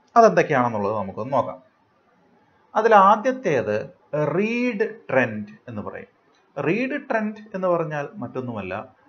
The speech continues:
നമുക്ക് ചുറ്റും ലഭ്യമായിട്ടുള്ള പത്രങ്ങൾ, മാസികകൾ, ഇന്റർനെറ്റ് സൗകര്യങ്ങൾ, ഇവയിൽ നിന്നെല്ലാം വായിച്ച് മനസ്സിലാക്കിയെടുക്കുന്ന ട്രെൻഡുകളെയാണ് റീഡ് ട്രെൻഡ് എന്ന് പറയുന്നത്. രണ്ടാമത്തേത്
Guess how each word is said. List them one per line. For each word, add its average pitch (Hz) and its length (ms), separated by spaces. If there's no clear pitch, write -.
നമുക്ക് 208 320
ചുറ്റും 214 320
ലഭ്യമായിട്ടുള്ള 156 680
പത്രങ്ങൾ, 139 580
മാസികകൾ, 113 720
ഇന്റർനെറ്റ് 190 680
സൗകര്യങ്ങൾ, 95 600
ഇവയിൽ 220 400
നിന്നെല്ലാം 123 560
വായിച്ച് 175 800
മനസ്സിലാക്കിയെടുക്കുന്ന 139 1300
ട്രെൻഡുകളെയാണ് 131 840
റീഡ് 196 460
ട്രെൻഡ് 107 420
എന്ന് 104 240
പറയുന്നത്. 90 420
രണ്ടാമത്തേത് 196 560